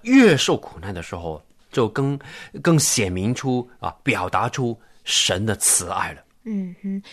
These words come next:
Speaker 2: 其实另外还有一些圣经章节，也是不同的人、不同的，呃，信徒，他们对生命的这种体会。比方诗篇二十九篇第十节，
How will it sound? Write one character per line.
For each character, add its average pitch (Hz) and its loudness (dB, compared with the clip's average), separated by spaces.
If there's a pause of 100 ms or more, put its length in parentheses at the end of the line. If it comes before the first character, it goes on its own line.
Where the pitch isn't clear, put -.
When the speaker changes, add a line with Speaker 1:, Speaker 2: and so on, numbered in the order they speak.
Speaker 2:
其 269 -2
实 233 0
另 247 2
外 226 0
还 208 -4
有 202 0
一 196 -4
些 208 -4
圣 208 0
经 214 -2
章 214 -2
节， 170 -4 (200)
也 202 0
是 196 0
不 220 -4
同 190 -4
的 196 -2
人、 170 -6 (200)
不 240 2
同 180 -6
的， 170 -4 (280)
呃， 165 -8 (280)
信 214 2
徒， 170 -2
他 214 -4
们 180 0
对 185 -2
生 220 2
命 220 4
的 175 -2
这 202 -2
种 170 -4
体 - -10
会。 175 -4 (960)
比 233 -2
方 240 4
诗 262 2
篇 262 0
二 269 2
十 226 -4
九 185 -2
篇 202 0
第 196 -2
十 180 -2
节， 175 -4